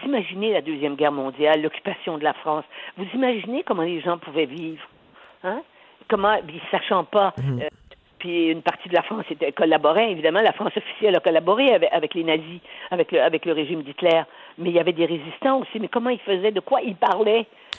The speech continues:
Speaker 2: Parce qu'ils ne savaient pas l'issue de ça. Nous autres, on sait l'issue maintenant, là. Les Alliés ont gagné, les na-, bon, les nazis.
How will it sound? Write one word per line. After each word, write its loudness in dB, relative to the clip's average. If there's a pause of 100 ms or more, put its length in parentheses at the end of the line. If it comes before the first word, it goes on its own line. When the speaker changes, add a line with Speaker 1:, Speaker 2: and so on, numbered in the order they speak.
(280)
Speaker 2:
Parce -2
qu'ils 2
ne 2
savaient 2
pas 6
l'issue 0
de 2
ça. 0
Nous 2
autres, 0
on -2
sait -2
l'issue -2
maintenant, 0
là. 2
Les 0
Alliés 2
ont 0
gagné, 0
les 0
na-, 0
bon, 0
les 0
nazis. 0